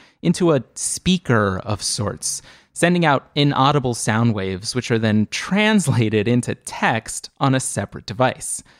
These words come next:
If it sounds crazy, it absolutely is, and I am absolutely here for it.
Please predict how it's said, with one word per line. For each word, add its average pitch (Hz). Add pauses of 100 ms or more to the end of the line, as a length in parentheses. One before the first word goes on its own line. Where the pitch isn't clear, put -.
(300)
If 160
it 156
sounds 185
crazy, 123 (280)
it 117
absolutely 139
is, 107
and 107
I 98
am 95 (140)
absolutely 139
here 113
for 92
it. -